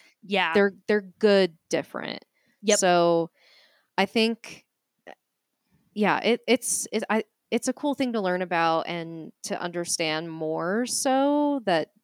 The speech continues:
Speaker 2: like, it's intended to be a challenge, which is, I think, a cool thing.
Speaker 1: Yeah. Yeah.
Speaker 2: So
Speaker 1: Exactly.
Speaker 2: well, so <laughs> if you're
Speaker 1: <laughs>
Speaker 2: going to use said moon board and you're at a place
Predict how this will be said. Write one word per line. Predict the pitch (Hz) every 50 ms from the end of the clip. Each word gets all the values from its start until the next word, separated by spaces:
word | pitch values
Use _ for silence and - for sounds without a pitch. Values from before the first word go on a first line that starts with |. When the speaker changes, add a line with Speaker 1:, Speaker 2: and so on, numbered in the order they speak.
| _ -
Speaker 2:
like, | 160 156 151 - -
it's | 180 170 - - - -
intended | 190 190 190 - - 196 190 180 180 170 -
to | - 180 160
be | - 160 160 160 156 156 151 151 151 -
a | - 165
challenge, | - - 135 120 127 - - - - - - -
which | 180 - 196
is, | 196 185 - - -
I | 170 175
think, | - 175 160
a | 156 -
cool | - - - - - -
thing. | - - - - 190 190 _ _ _ _
Speaker 1:
Yeah. | - 196 185 147 - - - - _ _ _ _ _
Yeah. | - 180 170 143 - - - 185 _
Speaker 2:
So | - - - 170
Speaker 1:
Exactly. | 160 156 156 151 - - - - - - - - 185 - - - - _ _ _ _ _ _ -
Speaker 2:
well, | 269 277 277 269
so | 269 - - 269 262 254 254 254 254 254 254 254 247 233 - - _ _ _ _ _ _ _ _ _ _ _ - -
<laughs> | - - - 233 - - - _ _ _ -
if | - 302 359 349 -
you're | 349 339
Speaker 1:
<laughs> |
Speaker 2:
going | 285 277 277 269 269 254
to | 294
use | 254 233 208 170 160 160 160 170 190 202 - - -
said | - - - 226 202 202 185
moon | 180 170 160 156 160 156
board | - 147 147 139 135 160 175 190 196 - _ -
and | 180 175 175 170 170 170 170 170 175 170
you're | 175 - -
at | 151 185 202
a | 214
place | - - 190 180 175 170 170 185 - - - -